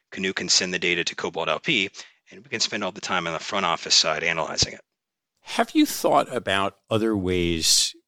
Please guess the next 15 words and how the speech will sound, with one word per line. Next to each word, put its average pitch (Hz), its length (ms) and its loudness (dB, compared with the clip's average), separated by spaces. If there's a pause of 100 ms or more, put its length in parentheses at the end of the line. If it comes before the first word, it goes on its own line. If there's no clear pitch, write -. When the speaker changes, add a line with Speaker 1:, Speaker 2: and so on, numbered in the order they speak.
Speaker 2:
whether 85 200 -10
it's - 160 -2
Canoe 92 460 -2
or 85 180 -2
other 82 180 0
software, 78 920 0 (320)
that 98 180 -4
you 107 80 0
could 85 300 -8
use 87 480 0
across - 540 2
the 98 100 -2
business? 73 540 -2
So - 160 -4
you 82 100 -10